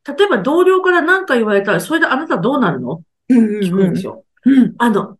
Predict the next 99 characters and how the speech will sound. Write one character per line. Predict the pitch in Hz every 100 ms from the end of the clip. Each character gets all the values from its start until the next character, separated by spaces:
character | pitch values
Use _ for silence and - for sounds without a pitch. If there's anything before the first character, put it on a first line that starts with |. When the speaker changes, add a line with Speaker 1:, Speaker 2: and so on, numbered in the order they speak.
| -
Speaker 1:
大 | - 392 440
し | - -
た | 466
こ | 427
と | 427 403
な | 415
い | 403
ん | 262
で | 196
す |
け | 175
ど、 | 160 - -
痛 | 247 - 415
が | 415 453 427
り | 262
が | 180 -
多 | 196 202
い |
で | -
す。 | - - - _ _ _ - _ _ _ _ -
Speaker 2:
痛 | 254
が |
り。 |
Speaker 1:
も | 302
う |
な | -
ん |
か、 | -
ち |
ょ | - - - -
っ | -
と、 | 587 554
ち | 640
ょ |
っ | -
と | 466
触 | 381
れ | 339
ら |
れ | 311
た | 311
だ | 302
け |
で、 | 254 339
「痛 |
い、 |
痛 | 554
い、 | 523 523
痛 | 508 508
い、 | 494 494 453 359
痛 | 339 -
い、 | 359
痛 | -
い、 |
痛 | 320
い、 |
痛 | 339
い | 539 571 466 403 -
の」 |
っ | - _ _
て | 269
い | 233
う | 254
人 | 262 285
が | 208
こ | 247
の | 208
パ | 226
タ | 226
ー | 175
ン |
で | 135
す | 101
よ |
ね。 | 151 165 - _
痛 | 277 285 508 523
く | 370 277
な | 294
い | 285
か | -
ら、 | 208 185
唾 | - 392 415 403
つ |
け | 277
と | 262
き | -
ゃ | 185
治 | 214 339
る |
だ | 302
ろ | 226
う、 | 180
十 | 220
秒 | 185 165
で | 143 139
っ | _ _ _
て | -
い | 143 135
う。 | 175 -